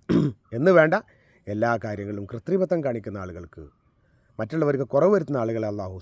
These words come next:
ശിക്ഷിക്കുക തന്നെ ചെയ്യുമെന്നാണ് ഇവിടെ വിശദീകരിക്കുന്നത്. എന്നിട്ട് അള്ളാഹു പറയുന്നു, "കല്ലാ ഇന്ന കിതാബൽ ഫുജ്ജാരി ലഫീ സിജ്ജീൻ." ഈ, അ, നമ്മുടെ ഗ്രന്ഥങ്ങൾ, അഥവാ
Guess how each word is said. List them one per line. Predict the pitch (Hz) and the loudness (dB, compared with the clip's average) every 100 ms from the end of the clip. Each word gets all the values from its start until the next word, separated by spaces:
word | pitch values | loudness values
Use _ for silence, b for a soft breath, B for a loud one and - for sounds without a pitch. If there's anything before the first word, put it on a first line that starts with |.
| - | -16
ശിക്ഷിക്കുക | 92 - 98 107 95 | -18 -18 -16 -14 -12
തന്നെ | 92 | -12
ചെയ്യുമെന്നാണ് | 87 87 87 85 80 90 165 _ | -14 -14 -14 -14 -14 -16 -16 _
ഇവിടെ | 90 82 | -20 -18
വിശദീകരിക്കുന്നത്. | 80 - 76 78 - - _ _ _ _ _ _ _ _ _ _ _ _ b b _ | -18 -20 -20 -20 -20 -20 _ _ _ _ _ _ _ _ _ _ _ _ b b _
എന്നിട്ട് | 185 240 277 | 4 6 8
അള്ളാഹു | 214 180 | 8 8
പറയുന്നു, | 151 147 131 - _ _ _ _ _ _ _ _ 143 | 6 4 0 -6 _ _ _ _ _ _ _ _ -2
"കല്ലാ | 147 143 | 6 6
ഇന്ന | 135 127 | 6 2
കിതാബൽ | 120 113 117 113 | -2 -2 -2 -2
ഫുജ്ജാരി | 104 110 95 117 110 | -6 -10 -6 -4 -4
ലഫീ | 98 92 - | -6 -10 -14
സിജ്ജീൻ." | - 73 - 80 - _ _ _ _ _ _ _ _ _ _ _ | -18 -20 -20 -20 -20 _ _ _ _ _ _ _ _ _ _ _
ഈ, | 131 135 135 | -4 -2 -4
അ, | - _ _ _ _ _ _ - - - | -10 _ _ _ _ _ _ -12 -12 -6
നമ്മുടെ | 139 170 190 | 0 6 6
ഗ്രന്ഥങ്ങൾ, | 175 175 202 170 | 6 4 4 2
അഥവാ | - - 123 123 123 | -2 -6 -2 -2 -4